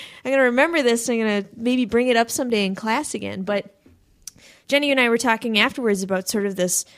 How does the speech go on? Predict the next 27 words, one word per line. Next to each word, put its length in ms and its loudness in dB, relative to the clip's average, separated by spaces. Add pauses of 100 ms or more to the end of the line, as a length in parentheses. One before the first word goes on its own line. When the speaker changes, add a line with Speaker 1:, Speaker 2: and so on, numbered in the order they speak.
(100)
Speaker 2:
several 420 0
step 320 -2
process 840 -4
of 380 -4 (560)
interpreting, 680 0
like, 180 -6
a 40 -12
big 320 -4
concept. 880 -10 (380)
And 480 -4 (760)
with 200 -4
tarot, 520 0
you 420 -6
have 580 -6
an 120 -4
image. 580 -6 (320)
It's 100 -18
just 160 -10
like 80 -10
a 40 -6
picture 340 -6
book, 360 -10 (720)
and 100 -10
you're 100 -6
looking 400 -2
for 160 -2
something, 680 -6